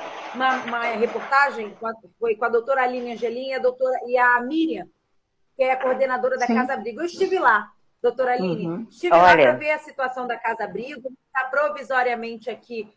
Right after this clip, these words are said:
Speaker 1: na creche do Balneário, né, na, na, na creche Jair Landim aqui no Balneário, e eu vi realmente, é,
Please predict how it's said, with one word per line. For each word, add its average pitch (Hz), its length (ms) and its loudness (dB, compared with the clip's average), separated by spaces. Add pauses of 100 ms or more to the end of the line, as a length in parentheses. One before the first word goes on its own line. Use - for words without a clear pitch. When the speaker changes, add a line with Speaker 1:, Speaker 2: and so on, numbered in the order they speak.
(120)
Speaker 1:
na 226 160 -4
creche 233 400 -6
do 208 120 -2
Balneário, 214 840 0
né, 262 300 -4
na, 220 200 -6
na, 208 220 -8
na 208 120 -10
creche 208 380 -10
Jair 226 320 -2
Landim 220 460 -6
aqui - 120 -10
no 202 100 -10
Balneário, 202 640 0 (340)
e 254 100 -10
eu 294 160 0
vi 294 140 -6
realmente, 285 800 -4
é, 254 320 2